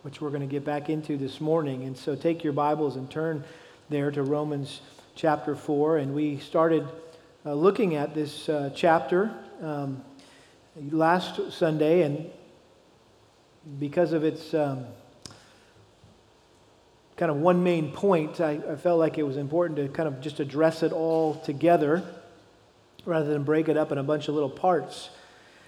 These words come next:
And so let me reread for you this chapter, um, Romans chapter four, uh, just to kind of set it in our minds and our hearts again as we, uh, finish up our, our study of this, uh, very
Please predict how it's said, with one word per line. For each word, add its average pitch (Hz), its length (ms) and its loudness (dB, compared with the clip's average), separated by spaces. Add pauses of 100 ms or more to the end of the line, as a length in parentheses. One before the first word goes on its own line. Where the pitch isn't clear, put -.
(140)
And 147 120 -8
so 170 140 2
let 240 160 4
me 214 120 4
reread 185 500 2
for 165 120 -2
you 147 240 2
this 143 260 -2
chapter, 160 600 0 (600)
um, 143 400 -6 (400)
Romans 156 340 -2
chapter 151 380 2
four, 160 560 4 (600)
uh, 143 60 -10
just 143 200 -10
to 156 60 -4
kind 165 200 -2
of 139 40 -4
set 160 220 2
it 156 80 2
in 156 100 2
our 143 120 0
minds 151 360 -2
and 147 80 -2
our 143 120 -2
hearts 160 340 -2
again 147 320 -2
as 139 140 -4
we, 139 260 -4 (480)
uh, 143 140 -10
finish 156 360 -4
up 156 220 0
our, 139 280 0 (280)
our 143 80 -6
study 151 400 -2
of 127 100 -2
this, 139 380 -4
uh, 135 200 -8 (180)
very 151 440 0